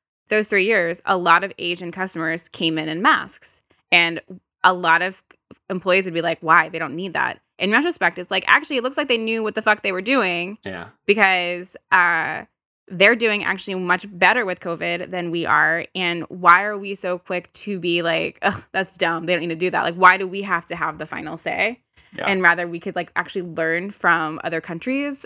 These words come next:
Speaker 1: and other cultures rather than taking their culture away and then reselling it and rebranding it as our own.
Speaker 2: Mm-hmm.
Speaker 1: Um, 'cause, yeah, like, in New York, everyone's like, "Yeah, when we're sick now after this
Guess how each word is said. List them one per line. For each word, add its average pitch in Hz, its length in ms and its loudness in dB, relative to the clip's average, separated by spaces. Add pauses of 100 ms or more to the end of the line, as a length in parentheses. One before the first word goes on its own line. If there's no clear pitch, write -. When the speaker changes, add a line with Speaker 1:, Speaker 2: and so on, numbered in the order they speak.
Speaker 1:
and 160 360 2
other 160 220 -8
cultures 247 640 0
rather 175 200 4
than 160 300 -4
taking 190 440 0
their 240 120 0
culture 269 320 2
away 269 360 2
and 214 140 -2
then 220 180 -2
reselling 233 420 2
it 247 100 0
and 220 80 -4
rebranding 233 320 0
it 233 60 0
as 240 140 2
our 240 120 0
own. 247 420 0 (140)
Speaker 2:
Mm-hmm. 139 420 -2
Speaker 1:
Um, 196 260 4
'cause, 294 220 2
yeah, 349 180 4
like, 247 140 -4
in 254 80 -4
New 240 120 -4
York, 294 280 0
everyone's 247 420 -2
like, 208 300 -2
"Yeah, 180 420 2 (800)
when 247 280 6
we're 269 140 4
sick 330 320 0
now 160 420 2
after 175 320 -2
this 170 520 -4